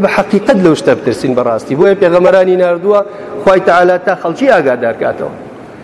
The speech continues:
پێغەمبەر سەڵ الله عەلەیهی وسەلم چووە سەر سەفا، عالەمی کۆ کردەوە لە مەکە، وتی: «وەرن.» ئەگەر ئێستا پێتان بڵێم لە دیو ئەم کێوەوە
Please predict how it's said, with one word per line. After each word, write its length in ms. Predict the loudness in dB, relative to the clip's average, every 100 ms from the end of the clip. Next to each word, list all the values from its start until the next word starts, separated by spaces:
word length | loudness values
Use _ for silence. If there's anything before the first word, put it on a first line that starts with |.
| -6 0
پێغەمبەر 340 | 2 4 2
سەڵ 40 | 2
الله 180 | 0 0
عەلەیهی 80 | -2
وسەلم 120 | 0
چووە 140 | 0 2
سەر 100 | -2 0
سەفا، 300 | 2 4 2 0 -10 -12 -14 -16 -18 -18 -20 -20 -20 -20 -20 -12 0
عالەمی 360 | 2 4 2 2
کۆ 80 | 0 0
کردەوە 300 | 0 0 0
لە 60 | 0 -2
مەکە، 200 | -2 -2
وتی: 200 | -2 0 0
«وەرن.» 220 | 0 -4 -10 -16 -18 -18 -18 -18 -20 -20 -18 -20 -20 -20 -20 -20 -20 -20 -20 -10 -4
ئەگەر 200 | 0 0
ئێستا 180 | 0 0
پێتان 260 | 2 4 2
بڵێم 200 | 2 0 0
لە 40 | 0
دیو 120 | 0
ئەم 100 | -2 -2
کێوەوە 420 | 0 2 2 -2